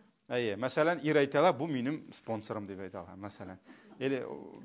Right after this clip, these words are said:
«Бу безнең благотворительный фонд». Мәсәлән, моның акчасы беткән, ну, әнидә бар акча. Мәсәлән, балалар килеп сорыйлар әтидән. Әти бирергә тиеш. Укырга әти түләргә тиеш. Э, лечение, давалау, бөтен, бөтен тә-, менә бөтен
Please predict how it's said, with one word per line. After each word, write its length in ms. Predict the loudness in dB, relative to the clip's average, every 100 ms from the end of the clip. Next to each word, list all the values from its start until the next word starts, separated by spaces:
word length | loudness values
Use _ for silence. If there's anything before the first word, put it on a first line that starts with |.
| 2
«Бу 140 | 4
безнең 260 | 6 6 10
благотворительный 840 | 12 12 12 10 8 6 0 0 4
фонд». 320 | 6 4 6
Мәсәлән, 360 | 4 10 8 12
моның 160 | 10
акчасы 340 | 10 6 4 0
беткән, 380 | 6 8 8 6
ну, 140 | 0 4
әнидә 320 | 6 8 8
бар 200 | 10 10 10
акча. 320 | 6 6 6 4 -16 -18 -18 -20 -16 2
Мәсәлән, 400 | 4 12 12 12
балалар 440 | 12 12 12 12 12
килеп 240 | 4 4
сорыйлар 540 | 6 6 10 12 10 6 2
әтидән. 540 | 2 4 4 4 0 -10
Әти 240 | -6 -2
бирергә 300 | 2 4 2 0
тиеш. 240 | -4 -6 -10 _ _ _ -10
Укырга 320 | 6 10 10 10
әти 180 | 6
түләргә 380 | -2 4 4 4 0
тиеш. 260 | -4 -6 -6 -20 -20 -20 _
Э, 560 | 2 4 6 6 4 2
лечение, 560 | 2 2 4 4 4 4
давалау, 580 | 8 10 10 12 10 8
бөтен, 300 | 2 -4 -4
бөтен 240 | -2 -2 2
тә-, 180 | 2 2
менә 220 | 4 4
бөтен 380 | 4 2 2 2